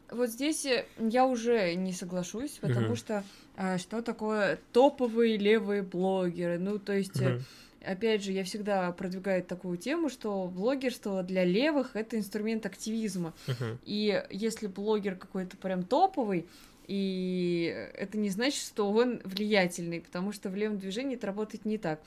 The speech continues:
Speaker 1: Этот блогер может быть, ну, например, э, там, узнаваемый,
Speaker 2: Мгм.
Speaker 1: популярный,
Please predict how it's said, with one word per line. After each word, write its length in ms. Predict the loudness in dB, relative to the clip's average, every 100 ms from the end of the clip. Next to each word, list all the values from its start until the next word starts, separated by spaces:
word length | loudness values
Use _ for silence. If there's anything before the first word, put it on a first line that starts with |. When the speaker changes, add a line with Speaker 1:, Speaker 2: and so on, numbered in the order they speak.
| -18 -20 -12
Speaker 1:
Этот 240 | -8 -6 -4
блогер 380 | 0 0 0
может 320 | 0 -2 -2 -2
быть, 280 | -4 -4
ну, 240 | -4 -4 -4 -10 -20 -20 -8
например, 540 | -6 -4 -4 2 2 4
э, 480 | 4 2 2 0 -4
там, 400 | -6 -6 -8 -8
узнаваемый, 720 | -4 0 4 4 4 2 -2
Speaker 2:
Мгм. 60 | -2 4
Speaker 1:
популярный, 580 | 4 6 4 2 0 -6